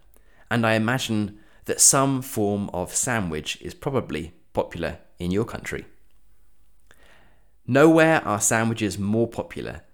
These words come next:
than in the U S, where more than three hundred million sandwiches are eaten every day. But the Americans didn't immediately adopt the sandwich.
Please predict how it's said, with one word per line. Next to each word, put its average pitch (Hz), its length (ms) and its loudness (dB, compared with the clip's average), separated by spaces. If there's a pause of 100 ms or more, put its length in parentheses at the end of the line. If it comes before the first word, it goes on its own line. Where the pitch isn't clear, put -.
(200)
than 101 160 -2
in 90 360 -6
the 92 100 -8
U 101 160 0
S, - 340 -6 (840)
where 104 160 2
more 120 460 4
than 101 160 -2
three 143 500 -2
hundred 117 560 0
million 131 840 -2
sandwiches - 840 -4 (280)
are 104 140 0
eaten 71 400 -10 (520)
every 113 480 0
day. 107 440 -2 (1800)
But - 440 2
the 151 100 4
Americans 175 540 0
didn't 147 320 0
immediately 117 800 -4 (100)
adopt - 500 -6
the - 80 -8
sandwich. - 540 -4